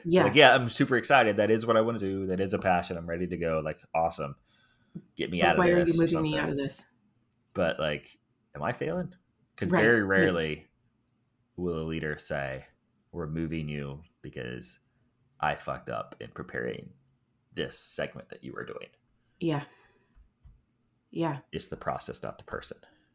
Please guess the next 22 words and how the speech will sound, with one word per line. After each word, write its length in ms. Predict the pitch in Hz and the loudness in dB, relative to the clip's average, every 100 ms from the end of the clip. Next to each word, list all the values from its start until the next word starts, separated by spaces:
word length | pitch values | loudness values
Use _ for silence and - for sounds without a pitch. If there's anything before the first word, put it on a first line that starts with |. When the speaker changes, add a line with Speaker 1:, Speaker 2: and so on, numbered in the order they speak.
| _ _ - | _ _ -10
Speaker 1:
Yeah. 240 | 156 143 - - - - _ _ _ _ _ _ _ _ - - - | -8 -10 -14 -20 -20 -20 _ _ _ _ _ _ _ _ -20 -18 -10
Let's 120 | - | -4
talk 160 | 427 440 | -2 0
about 200 | 320 - | 0 2
that 160 | 180 - | 0 0
a 20 | |
little 200 | 170 143 | -4 -2
bit. 300 | 143 - - - - - _ _ _ _ | -4 -6 -12 -20 -20 -20 _ _ _ _
Like, 180 | 233 240 | 2 2
how 320 | - - 269 302 | 0 2 2 4
do 260 | 302 330 | 8 8
you 420 | 277 214 240 240 214 | 8 6 6 4 4
then 340 | 226 233 226 | 4 6 6
deliver 480 | 214 214 220 214 220 | 6 8 8 6 6
bad 260 | 214 208 208 | 4 4 4
news? 380 | 247 165 147 | 4 2 0
Like, 280 | 180 180 - - | -2 -4 -4 0
i-, 180 | 254 - | 2 4
inevitably, 720 | 226 233 254 254 208 185 180 - | 6 6 6 2 2 0 0 -2
all 200 | 185 208 | 2 4
of 100 | 196 | 4
us 200 | 175 170 | 2 -2